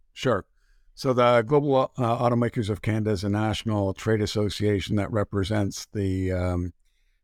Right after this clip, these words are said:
the interests of the international automakers in the Canadian marketplace. So, um, within our,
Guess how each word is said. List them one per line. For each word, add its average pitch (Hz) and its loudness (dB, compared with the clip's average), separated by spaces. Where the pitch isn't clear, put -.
the 131 2
interests 131 0
of 117 0
the 113 -2
international 123 -2
automakers 107 0
in 104 0
the 101 -2
Canadian 98 -2
marketplace. - -6
So, 92 0
um, 95 2
within 98 -2
our, 98 2